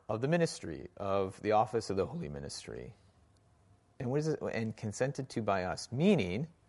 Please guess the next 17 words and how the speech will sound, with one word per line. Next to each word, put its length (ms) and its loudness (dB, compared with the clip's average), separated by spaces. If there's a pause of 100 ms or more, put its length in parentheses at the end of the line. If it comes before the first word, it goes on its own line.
(300)
that 400 0 (1160)
it's 340 -2 (320)
the 160 -2
church 600 2 (320)
whole. 460 4
So 160 -2
every 200 6
pastor 440 6
that's 180 2
put 240 4
into 400 -2
a 100 2
congregation 920 -2 (220)
is, 280 -8
is 240 -6
done 420 0 (180)
by 560 4